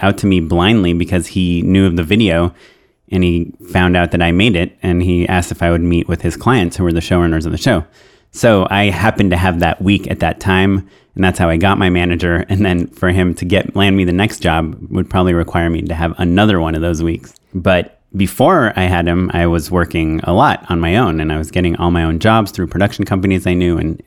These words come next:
and agencies I knew. And so I just had a call with him last week where I said, "Hey, Jacob,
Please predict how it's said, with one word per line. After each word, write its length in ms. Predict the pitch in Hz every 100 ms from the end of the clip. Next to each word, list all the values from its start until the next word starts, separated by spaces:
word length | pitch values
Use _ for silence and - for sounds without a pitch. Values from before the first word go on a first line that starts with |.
| -
and 220 | 85 82
agencies 500 | - 95 101 92 92
I 100 | 90
knew. 300 | 90 90 85 - _ _ _ _ _ -
And 180 | 92 90
so 260 | - 92 87
I 120 | 90
just 200 | 92 90
had 140 | 98
a 60 | 85
call 240 | 98 95
with 100 | 95
him 180 | 90 87
last 280 | 98 160 -
week 200 | 95 -
where 120 | 90
I 60 | 90
said, 280 | - 90
"Hey, 220 | 101 156 117
Jacob, 580 | 101 117 107 92 90